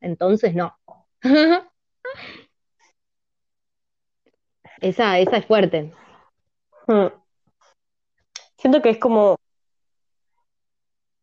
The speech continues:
Speaker 2: me parece algo muy piola de,
Speaker 1: Mm.
Speaker 2: de traer para un primer capítulo, <laughs> porque ya como, ya tenemos asumido que, que, que no somos nada, pum, pero,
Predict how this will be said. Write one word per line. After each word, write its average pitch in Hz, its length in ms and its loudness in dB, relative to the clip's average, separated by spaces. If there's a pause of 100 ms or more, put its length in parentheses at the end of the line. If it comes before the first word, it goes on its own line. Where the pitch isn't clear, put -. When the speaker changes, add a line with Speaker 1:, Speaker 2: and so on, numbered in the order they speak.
(160)
Speaker 2:
me 208 140 2
parece 220 300 0
algo 226 180 4
muy 220 260 2
piola 220 380 2
de, 180 260 2
Speaker 1:
Mm. 165 240 -6 (180)
Speaker 2:
de 196 140 -2
traer 196 440 2
para 180 260 0
un 196 280 -4
primer 190 340 0
capítulo, 196 680 0 (240)
<laughs> - 680 -10
porque 196 580 0 (240)
ya 226 340 -2
como, 214 400 2 (100)
ya 226 180 -4
tenemos 240 340 2
asumido 214 800 2 (540)
que, - 380 -4
que, - 320 -10 (760)
que 190 100 -2
no 202 160 0
somos 202 300 2
nada, 202 440 2
pum, 240 520 0 (120)
pero, 175 480 2